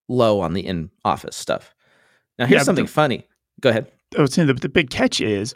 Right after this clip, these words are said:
Speaker 2: if you choose to work in Fort Dodge, Iowa,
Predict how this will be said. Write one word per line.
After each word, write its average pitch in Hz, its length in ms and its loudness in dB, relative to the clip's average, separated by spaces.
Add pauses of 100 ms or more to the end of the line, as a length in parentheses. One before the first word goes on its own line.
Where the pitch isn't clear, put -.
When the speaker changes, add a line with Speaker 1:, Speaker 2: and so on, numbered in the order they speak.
(140)
Speaker 2:
if - 180 -10
you 214 120 -2
choose 135 400 0
to 123 320 2
work 117 340 -2
in 110 360 -2 (640)
Fort - 220 0
Dodge, 127 260 2
Iowa, 110 480 0